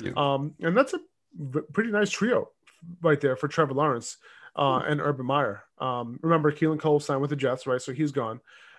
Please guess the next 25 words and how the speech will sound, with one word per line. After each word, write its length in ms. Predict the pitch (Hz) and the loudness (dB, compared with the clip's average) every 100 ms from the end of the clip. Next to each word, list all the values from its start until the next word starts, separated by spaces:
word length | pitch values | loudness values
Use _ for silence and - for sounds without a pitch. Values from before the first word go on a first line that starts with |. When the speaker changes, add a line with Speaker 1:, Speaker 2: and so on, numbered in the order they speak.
| - | -6
Speaker 2:
Um, 480 | 131 127 127 120 - | -2 0 -2 -6 -4
and 100 | 180 | 0
this 120 | 220 | 0
is 100 | 247 | 0
all 300 | 220 147 185 | 0 4 4
good 320 | 151 156 160 143 | 4 0 0 -2
for 200 | - 135 | 0 0
Lawrence 500 | 120 156 139 131 - | 2 0 0 -4 -6
in 120 | 139 | -6
his 140 | 127 | -6
first 340 | - 143 131 143 | 0 0 0 0
year, 320 | 151 120 110 - - _ _ 135 | 0 0 -6 -16 -20 _ _ -4
but 360 | 135 208 170 - | 2 2 2 -4
it 80 | |
looks 240 | 156 202 - | -2 -2 -4
like 120 | 233 | -4
the 100 | 175 | -4
targets 580 | 143 147 151 147 - 120 | -2 0 2 2 -4 -10
might 260 | 120 143 135 | -2 -2 0
be 160 | 143 135 | -4 -2
a 60 | |
little 200 | 139 139 | -2 0
bit 180 | 139 131 | 0 -2
more 240 | 131 135 127 | -4 -4 -4
distributed 800 | 123 - - 170 156 131 120 | -8 -8 -4 0 0 0 -4